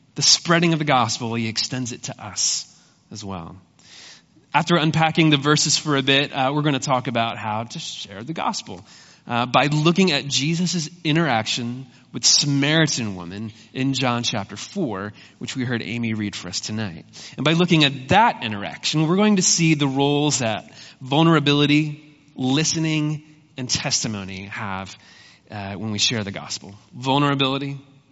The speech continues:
listening, and testimony, or a story.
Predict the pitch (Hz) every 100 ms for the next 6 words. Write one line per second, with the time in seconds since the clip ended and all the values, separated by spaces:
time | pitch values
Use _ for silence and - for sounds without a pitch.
0 | _ _ 139 147 156 - 120 104 104 107
1 | - _ _ _ _ _ - 110 107 -
2 | 117 - 98 78 98 - 123 110 - -
3 | - - 113 98 90 78 -